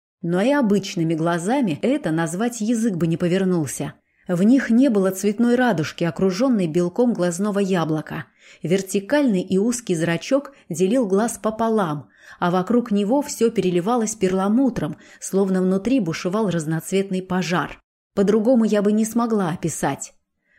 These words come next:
Увиденное настолько поразило меня, что я даже не сразу сообразила, что именно маг спас меня от разлагающегося чудовища,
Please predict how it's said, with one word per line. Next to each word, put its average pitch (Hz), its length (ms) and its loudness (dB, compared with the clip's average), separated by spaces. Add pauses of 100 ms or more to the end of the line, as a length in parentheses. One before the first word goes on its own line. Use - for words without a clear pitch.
(120)
Увиденное 185 600 2
настолько 185 560 -2
поразило 185 560 0
меня, 165 420 -2 (240)
что - 180 -2
я 196 160 2
даже 220 260 0
не 220 100 2
сразу 254 320 0
сообразила, 190 800 0
что - 180 -4
именно 208 380 0
маг 220 360 0
спас - 420 -4
меня 165 340 -2
от 175 180 -4
разлагающегося 202 960 -2
чудовища, 202 760 -2